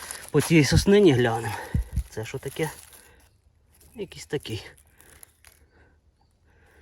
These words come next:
Це, мабуть, ті, що я вам показував, але вони вже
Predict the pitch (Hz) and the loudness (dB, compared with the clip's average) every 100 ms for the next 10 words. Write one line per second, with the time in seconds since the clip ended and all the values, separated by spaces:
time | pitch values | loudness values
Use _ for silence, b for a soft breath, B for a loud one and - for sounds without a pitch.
0 | b _ 170 165 160 156 180 151 160 156 | b _ -4 -2 0 -4 -4 -2 -2 0
1 | 156 - 180 143 113 - _ _ B B | -2 0 0 0 -6 -10 _ _ B B
2 | B _ 139 147 151 143 151 | B _ -4 0 0 0 -2